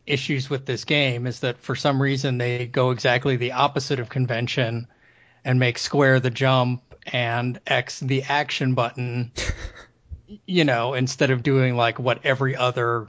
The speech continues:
Speaker 1: game ever does.
Speaker 2: This is true.
Speaker 1: <laughs> It's just so awkward.
Speaker 2: So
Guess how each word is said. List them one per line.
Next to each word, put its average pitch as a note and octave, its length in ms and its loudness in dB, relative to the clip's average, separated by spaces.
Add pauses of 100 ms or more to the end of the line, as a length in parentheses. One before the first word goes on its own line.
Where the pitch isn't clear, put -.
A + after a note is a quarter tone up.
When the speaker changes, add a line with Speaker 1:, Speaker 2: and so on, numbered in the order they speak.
Speaker 1:
game A#2 400 -4 (340)
ever A2+ 340 -4 (140)
does. B2 420 -8 (100)
Speaker 2:
This F#2 260 -2
is F#2 100 -4
true. - 260 -2
Speaker 1:
<laughs> - 40 -12 (1160)
It's D#3+ 360 -6
just C3+ 200 -4
so F3 400 0
awkward. A#2 520 -4 (720)
Speaker 2:
So B2+ 400 8